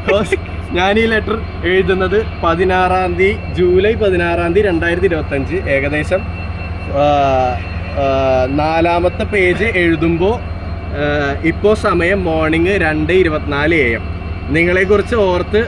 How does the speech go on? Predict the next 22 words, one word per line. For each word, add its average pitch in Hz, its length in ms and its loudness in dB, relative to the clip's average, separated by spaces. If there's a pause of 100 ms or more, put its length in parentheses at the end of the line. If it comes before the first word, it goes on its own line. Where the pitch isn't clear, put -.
(240)
ഉറക്കം 185 500 -2
വരാത്തോണ്ട് 175 680 0 (200)
നിങ്ങൾക്കൊരു 175 520 0
ലെറ്റർ 170 320 0
എഴുതാമെന്ന് 165 420 2
കരുതി. 156 300 0 (880)
ഇനി 226 320 4
ഒരുപാട് 190 460 2
പറഞ്ഞ് 196 420 0
ദീർഘിപ്പിക്കുന്നില്ല, 180 920 0 (380)
കുറച്ച് 196 280 -2
അപ്പോളജീസ് 190 840 0
കൂടി 208 320 -2 (160)
പറഞ്ഞിട്ട് 180 540 2 (420)
നിർത്തിയേക്കാം. 165 680 2 (720)
Yes, 202 220 0 (260)
my 170 180 2
dear 185 220 2
gospel 170 380 2
family 160 480 0 (360)
and 160 160 0
God, 139 280 4